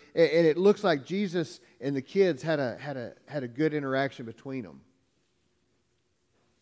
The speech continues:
I th-, like I said, I think he probably told good jokes. I think he started with a joke. But Jesus couldn't have been this gloomy and joyless person,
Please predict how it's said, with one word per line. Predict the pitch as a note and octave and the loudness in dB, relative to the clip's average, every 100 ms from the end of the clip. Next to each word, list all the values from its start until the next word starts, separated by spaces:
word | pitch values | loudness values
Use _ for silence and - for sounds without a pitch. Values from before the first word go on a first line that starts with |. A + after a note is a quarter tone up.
| _ _ _ _ _ _ - | _ _ _ _ _ _ -12
I | B2+ | -12
th-, | - | -8
like | C#3 A#2 | -6 -6
I | |
said, | A2+ C#3 | -2 0
I | A#2 | 0
think | C3+ A#2+ | -2 -8
he | B2+ | -8
probably | C3 B2+ B2+ | -6 -6 -6
told | - B2+ A#2+ | -8 -8 -8
good | A#2 B2+ | -6 -6
jokes. | A2+ B2 D#3 - - | -6 -8 -10 -16 -18
I | |
think | A2 B2 | -14 -14
he | A#2+ | -14
started | A2+ C3 C3+ B2 | -10 -6 -6 -6
with | B2+ | -14
a | A#2 | -16
joke. | G#2 A#2+ D3+ - _ _ _ _ _ _ _ _ _ _ _ _ _ _ _ _ _ _ - | -10 -10 -10 -14 _ _ _ _ _ _ _ _ _ _ _ _ _ _ _ _ _ _ 4
But | F#3+ | 4
Jesus | D#3 B3+ G3+ F#3+ - | 8 6 6 2 2
couldn't | A#3 C4+ A3+ | 4 4 4
have | D#3 | 4
been | F#3 | 4
this | E3+ D3 - - - C#3 | 4 0 -2 -20 -20 -2
gloomy | D3 G3 A#3 A3 G#3+ | 6 8 8 8 6
and | E3+ C#3 | 4 4
joyless | D#3+ G3 G#3+ E3+ C3+ | 6 8 8 6 2
person, | - A3+ B3 - D3+ | 2 2 2 -2 -10